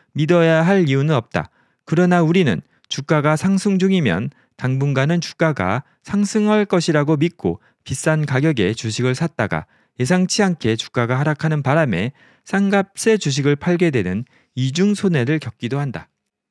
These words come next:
즉, 상승 중이라고 하면 계속 오를 것 같아서 사고 하락 중이라고 하면 계속 하락할 것 같아서 못 사는 것입니다. 하지만 이 반대로 해야 돈을 버는 수 있는 거죠. 그리고 차트 분석가의 운명이라고 해가지고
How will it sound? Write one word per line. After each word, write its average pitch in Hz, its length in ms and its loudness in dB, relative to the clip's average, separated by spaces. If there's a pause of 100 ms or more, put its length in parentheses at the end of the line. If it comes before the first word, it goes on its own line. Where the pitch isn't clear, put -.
즉, 185 140 -8
상승 277 500 -6
중이라고 240 440 0
하면 190 440 0
계속 151 340 -2
오를 143 220 2
것 175 180 -4
같아서 143 360 -4
사고 139 460 -4 (200)
하락 240 320 -4
중이라고 196 460 0
하면 165 280 0
계속 147 440 -4
하락할 196 460 -4
것 180 200 -6
같아서 127 500 -6 (260)
못 123 140 -6
사는 185 340 0
것입니다. 131 540 -4 (320)
하지만 165 240 -4
이 160 140 -2
반대로 147 500 -2
해야 101 180 0
돈을 120 280 -4
버는 117 320 -6
수 - 160 -8
있는 117 200 -2
거죠. 113 380 -6 (840)
그리고 151 280 0
차트 262 480 -2
분석가의 185 600 0
운명이라고 147 760 0
해가지고 139 640 -2